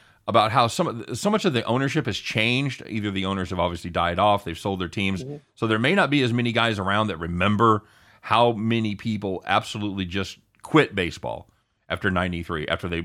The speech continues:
Speaker 1: after they missed the World Series. They
Speaker 2: There were a
Speaker 1: just,
Speaker 2: lot.
Speaker 1: they just said, "Fuck it, I'm not doing this anymore. I'm not, I'm,
Speaker 2: Mm-hmm.
Speaker 1: I'm done with baseball." And, and, and some of them never came back. So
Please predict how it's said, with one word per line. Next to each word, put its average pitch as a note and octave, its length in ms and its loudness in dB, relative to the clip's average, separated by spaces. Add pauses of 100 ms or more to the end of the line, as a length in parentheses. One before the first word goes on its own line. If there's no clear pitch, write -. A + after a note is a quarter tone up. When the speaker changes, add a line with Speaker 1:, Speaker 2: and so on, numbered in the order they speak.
Speaker 1:
after - 220 -4
they E2+ 120 -4
missed F2 180 -6
the F#2 60 -6
World E2+ 260 -4
Series. F2+ 400 -4 (400)
They - 80 -6
Speaker 2:
There D#3+ 80 2
were E3+ 60 4
a - 20 4
Speaker 1:
just, C3+ 80 2
Speaker 2:
lot. - 260 -2
Speaker 1:
they F#2 100 -4
just F2 200 -4
said, F2 140 -4
"Fuck F2 180 -2
it, E2+ 80 -2
I'm E2+ 100 -4
not D#2 140 -6
doing D#2 180 -8
this D2+ 160 -10
anymore. D#2 500 -10
I'm D#2+ 120 -8
not, D2 200 -10
I'm, E2+ 240 -4
Speaker 2:
Mm-hmm. B2+ 260 -12
Speaker 1:
I'm F2 100 -4
done D#2 180 -2
with C#2+ 120 -14
baseball." D2 400 -10
And, F#2 100 -2
and, G2+ 160 0
and G#2+ 160 0
some C3+ 140 4
of D#3+ 80 4
them C#3+ 60 0
never B2+ 200 2
came A#2+ 260 -2
back. G#2 380 0
So G2 360 2